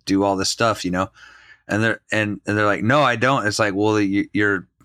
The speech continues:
it's gonna be a little bit of time of learning that stuff," you know? And then sometimes they're just, like, I've had, and I s-, kinda stopped having those conversations <laughs> because a lot of younger people are like,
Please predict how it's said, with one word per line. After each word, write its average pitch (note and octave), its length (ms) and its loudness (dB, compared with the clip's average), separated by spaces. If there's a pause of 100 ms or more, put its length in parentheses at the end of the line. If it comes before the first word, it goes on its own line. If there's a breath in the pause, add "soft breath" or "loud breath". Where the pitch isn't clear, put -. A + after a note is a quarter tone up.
it's - 200 -2
gonna G#2 240 0
be G2+ 180 2
a G2 100 2
little F#2+ 200 0
bit F#2 160 -2
of F2+ 80 -2
time G2+ 280 -2
of E2+ 140 -6
learning G2+ 320 0
that E2+ 220 -2
stuff," F2 340 -4
you F2 80 -4
know? F2 180 -4 (640 soft breath)
And A#2+ 180 0
then B2 300 -2 (340)
sometimes E3+ 640 -2
they're E3 140 2
just, D3+ 300 -2 (460)
like, B2 300 -2 (160)
I've A#2+ 140 0
had, C#3+ 240 0 (100)
and C3 160 0
I C#3 40 0
s-, - 280 -4
kinda D3 240 0
stopped - 840 -2
having A2+ 400 -2
those G#2 160 -4
conversations G#2 1040 -2 (800 loud breath)
<laughs> D#3+ 240 -2
because B2+ 680 -2 (680 loud breath)
a A#2 140 2
lot A#2+ 220 2
of A2 100 -4
younger A2 320 -2
people B2+ 280 -2
are G#2 100 2
like, F#2+ 360 -4